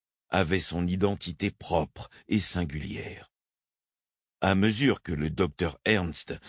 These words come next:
la regardait se renforcer en elle,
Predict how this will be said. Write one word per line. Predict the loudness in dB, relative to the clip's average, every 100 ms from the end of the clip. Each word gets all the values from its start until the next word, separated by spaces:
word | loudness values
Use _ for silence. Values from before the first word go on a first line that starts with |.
| -4
la | 0 2
regardait | 2 2 0 0 0 0
se | -2
renforcer | -4 -2 -2 -2 -4 -2 -2
en | 2
elle, | 2 2 2